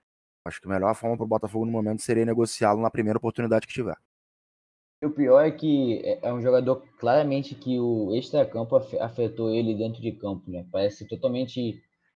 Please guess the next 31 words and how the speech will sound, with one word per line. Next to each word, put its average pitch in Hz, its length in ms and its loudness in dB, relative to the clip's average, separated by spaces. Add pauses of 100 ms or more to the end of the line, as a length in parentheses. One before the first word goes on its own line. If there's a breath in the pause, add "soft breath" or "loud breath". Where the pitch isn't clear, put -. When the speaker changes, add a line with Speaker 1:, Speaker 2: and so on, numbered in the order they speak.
Speaker 2:
totalmente - 260 0
perdido, 123 580 0
porque 127 500 -2
surgiu 120 420 -2
como 135 200 0
um 120 60 0
bom 127 200 2
zagueiro, 120 420 4
todo 123 160 -4
mundo 123 140 -4
falava 113 380 0
que 107 360 -4 (480)
era 113 100 4
um 117 40 0
zagueiro 110 680 0 (200)
diferente 113 560 -2
dos 101 220 -6
outros, 117 240 -2
porque - 120 -8
era 110 80 -4
um 104 40 -4
zagueiro 107 260 -2
rápido, 101 600 -4 (480)
não 123 100 0
é 127 60 2
tão 113 280 2
alto, 117 360 0
tinha 107 160 -10
uma 110 100 -4
imposição 110 500 -6
física, 120 600 -8